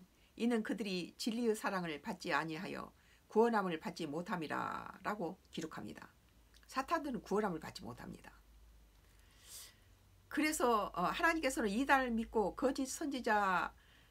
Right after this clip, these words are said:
어, 추종하는 자들에게 하나님께서, 어,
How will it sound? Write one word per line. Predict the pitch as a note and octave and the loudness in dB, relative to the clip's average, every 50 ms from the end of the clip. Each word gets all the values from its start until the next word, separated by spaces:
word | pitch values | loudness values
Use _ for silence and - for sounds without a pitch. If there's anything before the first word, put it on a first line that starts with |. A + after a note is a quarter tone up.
| - - | -10 -4
어, | - F3+ F3 E3 D#3 - - - - - F3 F#3 E3+ D3 C#3+ - - - - - - D#3+ D3+ C#3+ C#3 - - - - - _ - - - - - - - - _ _ - - - - - - - - | 0 2 2 2 0 -2 -6 -12 -10 -4 -2 0 0 0 0 -4 -8 -12 -18 -10 -8 -6 -6 -6 -8 -12 -14 -18 -20 -20 _ -20 -20 -20 -20 -20 -20 -20 -20 _ _ -20 -20 -20 -20 -20 -20 -20 -14
추종하는 | - - - F#4 F4 C#4 A3+ G#3 F#3+ E3+ D3 C3 A2 - - - | -10 -8 -4 0 2 4 4 4 2 0 -2 -4 -8 -12 -14 -6
자들에게 | - A#3 G3 F3+ F#3 D3+ C3 B2+ A2 - - - - - - - - - | -4 -2 -2 -2 -2 -4 -4 -4 -6 -6 -8 -12 -18 -20 -20 -20 -18 -10
하나님께서, | - C4+ B3+ B3 A#3 A3 A3 F3 - D3 B2+ E3 B3+ - - - - - - - - - - - - - | -4 0 2 2 2 2 0 -2 -2 -2 -2 -2 -4 -6 -12 -20 -20 -20 -20 -20 -20 -20 -20 -20 -16 -10
어, | - D3+ C#3+ C3 B2 | -8 -6 -6 -6 -8